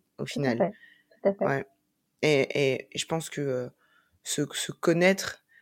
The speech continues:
Speaker 1: je sais plus c'est quelle expression, mais je me rappelle en cours, euh, j'avais appris ça, c'était en philo,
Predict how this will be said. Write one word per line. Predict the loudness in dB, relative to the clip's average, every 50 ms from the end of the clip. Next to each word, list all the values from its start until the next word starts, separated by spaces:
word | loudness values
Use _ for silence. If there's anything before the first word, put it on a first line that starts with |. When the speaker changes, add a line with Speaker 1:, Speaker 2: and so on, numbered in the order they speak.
| _ _ _ _ _ _ _ _ _ _ _ -10
Speaker 1:
je | -6 -4 -2
sais | 0 0 0 -2
plus | -2 -2
c'est | -2 0 6
quelle | 6 8 8
expression, | 8 4 2 -2 -2 0 0 2 2 4 4
mais | 6 4 4
je | 4 4
me | 4
rappelle | 4 4 4 2 2 2
en | 2 0 -2
cours, | 0 0 0 0 2
euh, | 0 0 0 -2 -4 -4
j'avais | -4 -2 -4
appris | -4 -4 -8
ça, | -10 -10
c'était | -10 -10 -12 -8 -4 0 0 0
en | 0 0
philo, | -4 -8 -8 -6 -4 -2 -4 -4